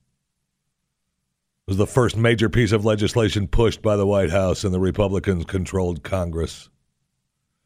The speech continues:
It should be wonderful, but in spite of all of it, Mister Trump, Mister Ryan, and the Republicans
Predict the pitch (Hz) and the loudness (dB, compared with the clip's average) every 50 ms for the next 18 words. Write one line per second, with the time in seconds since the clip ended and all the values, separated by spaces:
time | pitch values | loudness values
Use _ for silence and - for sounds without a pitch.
0 | _ _ _ _ _ _ _ _ _ _ _ _ _ 101 95 - - - 135 117 | _ _ _ _ _ _ _ _ _ _ _ _ _ -4 -2 0 2 2 2 4
1 | 110 123 117 117 123 127 123 117 107 - 123 113 104 110 165 180 - - - _ | 4 2 4 4 4 4 4 2 2 4 4 4 6 6 6 4 4 0 -6 _
2 | _ _ _ _ _ _ _ _ _ - 98 90 - - - - 90 85 80 76 | _ _ _ _ _ _ _ _ _ -6 -4 -4 -4 -6 -2 0 0 2 2 0
3 | 71 69 71 73 73 65 64 - - _ _ _ _ _ _ _ _ _ _ _ | -2 -4 -6 -6 -6 -8 -10 -14 -18 _ _ _ _ _ _ _ _ _ _ _
4 | - 92 82 - - 80 - - - - 92 82 82 - - _ - 85 95 90 | -6 -6 -6 -6 -8 -14 -14 -6 -2 0 0 0 0 -4 -10 _ -4 -2 -2 -2
5 | - - - 87 82 85 92 95 92 92 90 90 90 87 87 85 87 87 85 87 | -2 -2 -2 -2 -2 0 0 2 2 2 0 0 -2 -2 -4 -4 -4 -2 -2 -2
6 | 82 80 - 98 87 90 85 80 - 92 87 85 82 - | 0 0 0 0 2 2 0 0 0 0 0 0 -2 -6